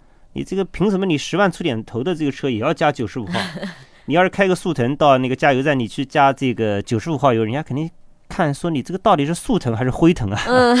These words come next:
Speaker 1: <laughs> 是吧？
Speaker 2: 嗯。
Speaker 1: 其实，呃，大众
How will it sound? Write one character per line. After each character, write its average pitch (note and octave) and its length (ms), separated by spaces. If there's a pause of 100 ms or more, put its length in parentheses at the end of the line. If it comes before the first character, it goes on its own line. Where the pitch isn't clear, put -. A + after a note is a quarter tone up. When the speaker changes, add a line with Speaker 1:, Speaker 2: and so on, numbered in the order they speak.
(100)
Speaker 1:
<laughs> G#3+ 200
是 F#3+ 100
吧？ C3+ 380
Speaker 2:
嗯。 F#3+ 340 (220)
Speaker 1:
其 B3+ 180
实， C4+ 220 (600)
呃， C3+ 120
大 G3+ 320
众 D3+ 260